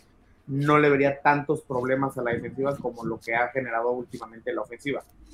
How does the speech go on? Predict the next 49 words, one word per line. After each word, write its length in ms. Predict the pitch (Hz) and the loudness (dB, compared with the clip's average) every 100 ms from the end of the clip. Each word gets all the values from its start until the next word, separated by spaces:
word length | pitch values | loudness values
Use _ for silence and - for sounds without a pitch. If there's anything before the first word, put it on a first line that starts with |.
| - | -4
Es 160 | 139 147 | -2 2
el 120 | 143 | 4
año 220 | 143 151 | 4 4
de 100 | 131 | 0
Tua, 380 | 127 156 165 - | 0 2 4 2
es 140 | 151 139 | -2 -6
el 100 | 127 | -8
tercer 280 | 113 127 | -6 -2
año, 240 | 131 151 160 | -2 -2 -6
tiene 260 | 139 135 | -4 -6
que 80 | 127 | -6
explotar. 520 | 117 - 123 156 160 - | -16 -12 -2 0 0 -2
Miami, 460 | 135 131 147 156 | 0 2 2 -2
como 220 | - 123 117 | -6 -10 -10
lo 100 | 120 | -4
pueden 240 | 135 135 | -2 2
ver 140 | 131 | 2
en, 200 | 127 127 131 | 0 -4 -12
en, 140 | 127 - | -20 -16
en 80 | 127 | -4
pantalla, 500 | 139 156 170 170 - | -4 0 0 0 -4
solo 260 | 139 131 | -4 -4
tiene 200 | 135 131 | -4 -8
tres 280 | - 127 127 | -6 -8 -8
picks 240 | - 131 139 | -10 -8 -8
este 200 | - 131 | -4 -4
año, 220 | 156 190 | -4 -4
no 120 | 139 | -8
tiene 280 | - 127 120 _ _ - | -8 -10 -10 _ _ -12
pick 160 | 127 - | -12 -10
ni 140 | 131 | -8
de 100 | 123 | -8
primera 380 | - 175 214 240 - - - - | -6 0 2 2 -2 -8 -20 -6
ni 160 | 180 151 | -2 0
de 80 | |
segunda 380 | 139 139 139 131 | 2 2 2 0
ronda. 260 | 127 175 403 - _ _ _ | -2 -2 -4 -8 _ _ _
Entonces, 380 | 147 135 135 - _ - | -4 4 2 2 _ 0
prácticamente 600 | 143 135 139 143 143 139 | 0 2 2 2 0 -2
para 460 | 135 123 123 127 - | 2 4 6 4 -2
un 180 | 143 | -2
aficionado 400 | 135 131 135 135 | 0 0 2 4
de 100 | 131 | 4
los 140 | 131 127 | 2 2
Dolphins, 360 | 151 147 165 _ - | -2 -2 -8 _ -8
el 140 | 127 | -2
día 160 | 131 123 | 0 0
del 140 | 127 | 0
draft 240 | 127 127 | 0 0